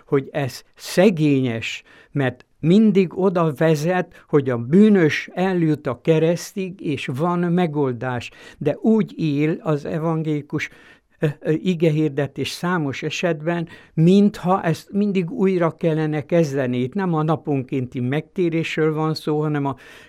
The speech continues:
Krisztus mellett itt eldöntött életről. Most pedig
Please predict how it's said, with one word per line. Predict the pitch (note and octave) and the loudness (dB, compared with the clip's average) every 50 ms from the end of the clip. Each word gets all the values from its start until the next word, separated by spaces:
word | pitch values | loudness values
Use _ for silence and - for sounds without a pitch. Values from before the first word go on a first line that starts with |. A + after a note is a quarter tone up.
| _ - | _ -4
Krisztus | - D#3 G3 G#3+ G3+ - - - _ - D3 C3+ - | 0 2 2 2 2 0 -6 -8 _ -2 -2 -2 -2
mellett | - D3 C#3+ D#3+ E3+ F3 F3 F3 E3+ E3 D#3+ - - | -2 -2 0 0 0 0 0 0 -2 -2 -2 -4 -4
itt | D#3 D3 - | -6 -6 -4
eldöntött | - - F3 E3+ F3 E3 C#3+ E3 E3 D#3+ D#3+ D#3 E3+ E3 D#3+ | -4 -2 0 0 0 0 0 0 0 0 0 -2 -2 -4 -6
életről. | - - - G#3 G3+ F#3 E3 D3+ C3+ B2+ B2 - - C#3+ C#3 C3+ B2+ A2 G#2+ G#2 - - | -6 -4 0 2 2 4 4 2 2 0 -2 -4 -4 -2 -2 0 0 -2 -4 -6 -8 -4
Most | - F3+ G3 A#3 A3+ - - _ - | 0 2 2 4 2 2 -2 _ -2
pedig | F#3 D#3+ C#3+ C3 C3+ A#2+ A2+ - | 0 0 0 0 -2 -4 -6 -8